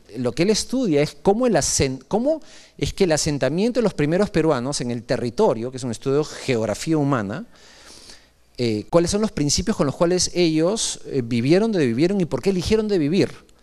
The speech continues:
Que ahora cuando nosotros vemos el fenómeno del Niño y las lluvias y los huaicos, decimos, "¿Cómo es posible que se lleve las casas?". Bueno, es porque esa sabiduría no la hemos hecho.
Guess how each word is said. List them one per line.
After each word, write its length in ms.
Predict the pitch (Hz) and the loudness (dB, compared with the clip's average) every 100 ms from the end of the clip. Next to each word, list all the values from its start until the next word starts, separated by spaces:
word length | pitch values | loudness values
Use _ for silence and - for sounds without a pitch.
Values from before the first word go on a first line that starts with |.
| _ _ _ _ _ _ - | _ _ _ _ _ _ -4
Que 100 | 120 | 0
ahora 360 | 123 160 175 | 2 2 0
cuando 180 | 143 120 | -4 -4
nosotros 320 | 123 - 160 | -4 -4 -2
vemos 340 | 139 165 165 170 | 0 -2 -2 -4
el 80 | 151 | -4
fenómeno 320 | 117 127 156 | -4 -2 -2
del 180 | 143 120 | 0 2
Niño 340 | 143 160 156 | 2 2 0
y 40 | 123 | 0
las 160 | 104 | 0
lluvias 520 | 110 156 180 151 117 120 | 2 4 4 2 -2 -2
y 40 | |
los 160 | 107 113 | -4 0
huaicos, 400 | 180 175 175 143 | 2 0 -2 -6
decimos, 240 | 131 143 | -6 -8
"¿Cómo 160 | - 202 | -8 -10
es 60 | 196 | -6
posible 500 | 180 - 226 208 170 | -4 -2 0 0 0
que 80 | |
se 140 | 147 143 | -2 0
lleve 220 | 175 190 | 2 4
las 120 | 170 | 2
casas?". 300 | - 214 190 | 0 -2 0
Bueno, 200 | 175 160 | -2 -2
es 40 | 139 | -2
porque 300 | 147 139 147 | -2 0 0
esa 120 | 220 | 2
sabiduría 800 | 196 160 156 196 220 117 165 269 - - - | 2 2 2 2 2 2 0 -8 -18 -20 -12
no 180 | 131 156 | -4 -2
la 80 | 175 | 0
hemos 220 | 170 160 | 0 0
hecho. 280 | 202 - | 0 -2